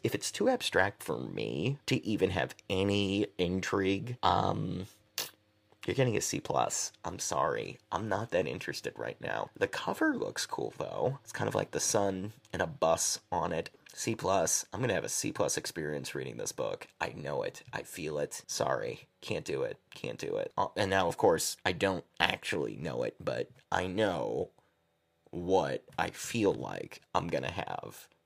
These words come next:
And that's what we're reviewing. The experience of what consuming this might be like.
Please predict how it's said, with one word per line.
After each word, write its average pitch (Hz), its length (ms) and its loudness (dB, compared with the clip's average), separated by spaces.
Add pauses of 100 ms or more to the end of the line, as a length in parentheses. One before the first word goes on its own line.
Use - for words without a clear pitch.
(100)
And 90 180 -2
that's 92 260 4
what 71 200 -8
we're 69 140 -2
reviewing. 55 640 -6 (120)
The 78 220 -2
experience - 1080 0 (1400)
of 80 400 0 (680)
what 78 400 0 (280)
consuming 67 540 -2
this - 300 -2 (200)
might - 680 2 (320)
be 76 160 0
like. - 500 -6